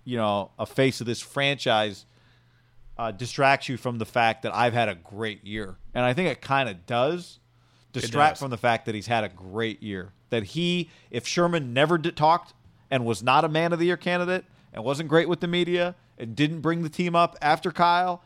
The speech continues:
Speaker 1: if he didn't do any of that shit, he'd still be a, he, he would still be one of the fa-, he would still be one of the biggest keys to this team's success. And I think that's, he's obviously, he's a total pack-,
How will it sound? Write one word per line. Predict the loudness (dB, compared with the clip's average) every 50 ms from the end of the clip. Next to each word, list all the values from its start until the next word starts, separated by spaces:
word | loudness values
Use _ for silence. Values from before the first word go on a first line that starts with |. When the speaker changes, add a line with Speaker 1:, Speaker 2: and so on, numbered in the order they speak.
| _ _
Speaker 1:
if | -4 -2
he | -2
didn't | 0 2 2
do | 4
any | 4 4 4
of | 2
that | 0 0 -2
shit, | -2 -2 -2 -2 -2 -4 -8 _ _ -20 -20 -20 -20 -20 -20 -20 -20 _ _ _ _ _ _ _ _ _ _ _ _ _ _ _
he'd | -4 0 0 0 0
still | 2 2 2 4
be | 4 4 2 2
a, | 2 0 -6 _ _ -10
he, | -8 -8 -6
he | -4 -2 0
would | 0 0 -2
still | -2 -2 -2 0
be | 0 -2 -4
one | -4 -2 -2 -2
of | -2
the | -4 -6
fa-, | -4 -2 -4 -4 -2
he | -4 -8
would | -8 -6
still | -4 -4 -4
be | -2 -4
one | -4 -4 -4
of | -4
the | -6 -8
biggest | -6 -2 -2 -2 -2 -2 -6 -8 -8
keys | -8 -6 -6 -6 -4
to | -4 -6
this | -6 -6 -6
team's | -8 -10 -12 -12 -14
success. | -16 -16 -10 -6 -6 -6 -6 -8 -12 -14 -8
And | -6
I | -6 -4
think | -4 -2 -2
that's, | -2 -2 -2 -6 -12 -16 -18 -20 _ _ _ _ -20 -20 -20 -20 -20 -20 -20 -20 -20 -10
he's | -6 -6 -4 0 2
obviously, | 2 4 4 2 0 -4 -6 -6
he's | -4 -4
a | -4 0
total | 2 2 4 4 2 0
pack-, | 0 2 2 2 0 -2